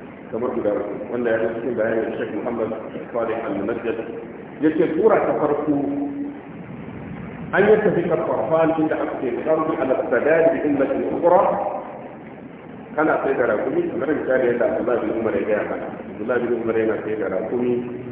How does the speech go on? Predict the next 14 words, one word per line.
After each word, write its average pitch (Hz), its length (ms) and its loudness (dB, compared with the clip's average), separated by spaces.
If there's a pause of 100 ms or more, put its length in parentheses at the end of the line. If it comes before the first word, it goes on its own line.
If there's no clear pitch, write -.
(380)
wani 110 160 -2
ya 120 160 2
zo 117 160 0
zai 117 160 0
sai 110 160 0
rakumi. - 460 2 (2500)
To, 123 100 0 (220)
nawa 135 240 4
ne 127 100 4
rakumi? 110 460 2 (1800)
Sulan 131 240 2
azurfa 113 400 0
hamsin 101 400 -2
ne. 90 120 -2